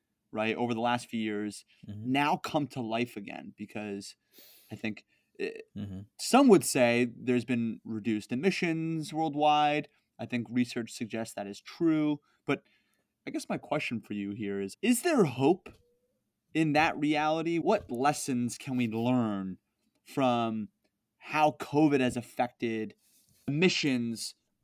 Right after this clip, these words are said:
Speaker 1: on a broader scale?
Speaker 2: For a couple months, for a couple months, it seemed that twenty twenty was going to be the year where global carbon emissions was going to go down. And it still seems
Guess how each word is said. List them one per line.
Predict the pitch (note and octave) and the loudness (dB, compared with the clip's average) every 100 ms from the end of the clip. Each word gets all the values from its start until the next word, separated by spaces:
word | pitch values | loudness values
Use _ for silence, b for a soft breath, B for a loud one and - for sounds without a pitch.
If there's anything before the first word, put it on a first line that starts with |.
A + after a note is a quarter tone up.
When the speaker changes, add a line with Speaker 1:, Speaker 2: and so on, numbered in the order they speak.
| - | -6
Speaker 1:
on | B2 | -6
a | |
broader | A2 A2+ A2 G#2 G2+ | -4 -4 -4 -4 -6
scale? | - - - - _ _ _ _ _ _ b b b b b b | -12 -16 -16 -20 _ _ _ _ _ _ b b b b b b
Speaker 2:
For | - - D#3+ | -10 0 2
a | D3+ | 2
couple | E3 D#3+ D#3 | 2 2 2
months, | C3+ C#3+ A2+ - _ _ _ _ _ _ _ _ _ _ _ _ _ - | 0 -2 -4 -12 _ _ _ _ _ _ _ _ _ _ _ _ _ -2
for | G2+ | 0
a | |
couple | - C#3+ B2+ | 2 4 4
months, | A2 A2 G2 | 4 2 0
it | F2+ - | -8 -8
seemed | - A2+ G#2+ | -4 -2 2
that | F#2 F2 - - _ _ _ _ _ _ _ _ _ _ | 2 2 -4 -20 _ _ _ _ _ _ _ _ _ _
twenty | - A#2 G#2+ | -2 -2 0
twenty | A#2 G#2+ | -2 -2
was | G2 F#2+ - - _ _ _ | 0 -2 -4 -20 _ _ _
going | - G2+ | -4 -4
to | G2 | -2
be | G2 | -2
the | F#2+ | 0
year | F2 F#2+ F#2+ E2+ | 0 2 4 2
where | - F#2+ F2+ | 2 2 2
global | - G2 F#2+ F#2 - _ _ _ _ - | 4 4 6 2 -2 _ _ _ _ -2
carbon | F#2+ G2+ F2+ | 2 2 0
emissions | F2+ F#2+ F#2 | -2 -4 -4
was | F#2 E2 | -4 -6
going | E2+ | -6
to | E2+ | -6
go | - D#2+ | -4 -2
down. | - A2 - _ _ _ _ - B B B B B | -4 -6 -14 _ _ _ _ -20 B B B B B
And | - G#2+ | -4 0
it | |
still | - - D3+ | 0 4 4
seems | - A2 G2+ | 4 2 0